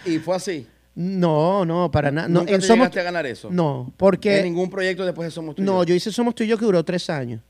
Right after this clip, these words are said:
Speaker 2: Que pri-, al
Speaker 1: Pe-,
Speaker 2: prim-
Speaker 1: pero, pero te fueron aumentando, Víctor, me imagino.
Speaker 2: Me fueron aumentando, sí. A todos nos fueron aumentando.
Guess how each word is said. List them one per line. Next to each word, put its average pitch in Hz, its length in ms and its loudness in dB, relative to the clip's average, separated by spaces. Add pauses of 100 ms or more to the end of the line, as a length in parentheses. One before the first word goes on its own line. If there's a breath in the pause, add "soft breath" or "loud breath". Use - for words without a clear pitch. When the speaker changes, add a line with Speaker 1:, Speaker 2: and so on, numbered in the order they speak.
(120)
Speaker 2:
Que 175 140 0
pri-, 180 180 -4
al 175 180 2
Speaker 1:
Pe-, 165 120 0
Speaker 2:
prim- 190 100 2
Speaker 1:
pero, 175 340 0
pero 139 140 -6
te 117 100 -10
fueron 185 220 -4
aumentando, 127 560 -4
Víctor, 110 220 -8
me 117 100 -6
imagino. 107 380 -10
Speaker 2:
Me 160 120 -6
fueron 190 260 -2
aumentando, 139 540 -2
sí. 165 160 -8
A 175 120 2
todos 190 280 2
nos 208 100 2
fueron 165 220 -2
aumentando. 139 540 -8